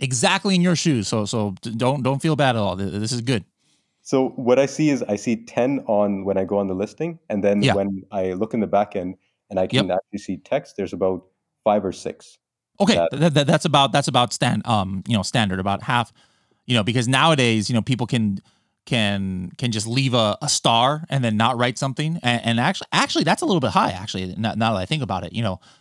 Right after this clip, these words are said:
Speaker 1: I think my ratio might be four-to-one. So that's actually a good sign. If half the people actually wrote something,
Speaker 2: Yep.
Speaker 1: that means they really, you know, they, they really like the product. All right,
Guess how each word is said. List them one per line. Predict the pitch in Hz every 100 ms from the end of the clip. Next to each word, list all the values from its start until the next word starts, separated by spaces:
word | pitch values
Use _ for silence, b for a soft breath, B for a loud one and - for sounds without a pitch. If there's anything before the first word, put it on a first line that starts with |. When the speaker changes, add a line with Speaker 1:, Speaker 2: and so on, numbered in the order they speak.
| B -
Speaker 1:
I |
think | 135 170
my | 123 131
ratio | 170 120 113 120
might | 110 110
be | 107
four-to-one. | - 156 156 101 98 - - _ _ _ -
So | - 147 123
that's | 131
actually | 151 139 139
a |
good | 120 120
sign. | 170 135 95
If | -
half | 151 175 -
the | 143
people | 165 139
actually | 117 120 - 113
wrote | 143 226
something, | - 120 104 101 113 _ _ _ -
Speaker 2:
Yep. | 120 _ - - -
Speaker 1:
that | 190
means | 180 160
they | 147
really, | 151 135
you | 131
know, | 98 104 -
they, | 120 110
they | 117
really | 120 117
like | 131
the | -
product. | 90 87 - -
All | 135
right, | 180